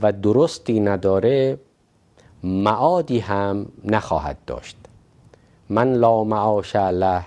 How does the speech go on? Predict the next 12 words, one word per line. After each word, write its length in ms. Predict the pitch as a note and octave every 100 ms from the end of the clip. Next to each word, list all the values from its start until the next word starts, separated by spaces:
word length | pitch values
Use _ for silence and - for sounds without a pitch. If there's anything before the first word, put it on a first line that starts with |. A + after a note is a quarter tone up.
| - -
لا 180 | F#2+ F#2+
معاد 460 | F#2 F2+ G2 F2+ D#2
له." 300 | C2+ C2+ C#2 - - - _ _ _ _ _ - - - - -
یعنی 480 | A2+ A#2+ A#2 C#3 B2 - -
هم 280 | B2 C3 B2
باید 480 | A#2+ A#2 C3 C3 A#2
به 80 |
دنبال 560 | A2+ A2+ A2 B2+ C3 B2
نماز 580 | A#2 A2 A2 C3 B2+ A2+
و 80 | G#2+
روزه 420 | A2 G#2 G2 E3
بود، 380 | E3+ C3 B2+